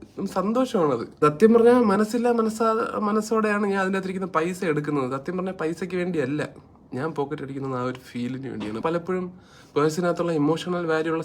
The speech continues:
സാധനങ്ങൾ ഞാൻ എടുത്തിട്ട് പൈസ തിരിച്ചു കൊടുത്താലോ എന്ന് വരെ ഞാൻ ആലോചിച്ചിട്ടുണ്ട്.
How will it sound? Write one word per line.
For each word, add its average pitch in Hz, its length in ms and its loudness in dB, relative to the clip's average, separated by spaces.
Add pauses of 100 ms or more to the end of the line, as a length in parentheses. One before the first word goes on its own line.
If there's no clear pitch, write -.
സാധനങ്ങൾ 156 460 0 (140)
ഞാൻ 147 160 0
എടുത്തിട്ട് 139 340 -6 (100)
പൈസ 139 260 -2 (100)
തിരിച്ചു 139 300 -2
കൊടുത്താലോ 147 500 -2
എന്ന് 147 160 0
വരെ 123 200 -6
ഞാൻ 123 80 -10 (180)
ആലോചിച്ചിട്ടുണ്ട്. - 540 -12